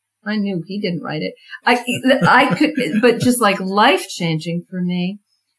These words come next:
um, which I say all the time now. She said, "The rosary is my body.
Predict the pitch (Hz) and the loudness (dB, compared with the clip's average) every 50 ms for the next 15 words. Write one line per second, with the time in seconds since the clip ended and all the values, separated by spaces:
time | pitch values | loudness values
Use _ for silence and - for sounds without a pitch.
0 | _ _ _ _ _ _ _ _ - 190 185 180 180 175 175 175 175 - 233 240 | _ _ _ _ _ _ _ _ -4 -2 -2 0 0 0 0 -2 -2 -2 -4 -2
1 | 247 254 240 240 240 - 233 214 214 240 277 294 277 277 269 - - 254 285 339 | 0 2 2 2 2 2 2 2 4 4 4 4 2 0 -4 -4 -2 0 0 2
2 | 339 285 240 202 202 208 240 214 220 - 226 220 220 220 240 - _ _ _ _ | 2 2 2 2 0 -2 -4 -6 -4 -4 -4 -4 -4 -6 -8 -12 _ _ _ _
3 | _ _ _ _ _ _ _ _ _ _ _ _ _ _ _ _ _ _ _ _ | _ _ _ _ _ _ _ _ _ _ _ _ _ _ _ _ _ _ _ _
4 | _ _ _ _ _ _ _ _ _ _ - 208 208 196 220 220 233 240 247 247 | _ _ _ _ _ _ _ _ _ _ -6 -4 -2 2 2 4 6 6 6 4
5 | 254 254 262 262 269 269 254 254 - - 214 196 190 185 185 185 190 190 196 202 | 4 2 2 2 4 2 2 0 -2 -4 -4 -2 -2 0 2 4 4 4 4 4
6 | 196 180 160 165 165 175 185 185 165 151 151 180 214 | 2 0 0 2 2 2 2 2 0 -4 -6 -8 -10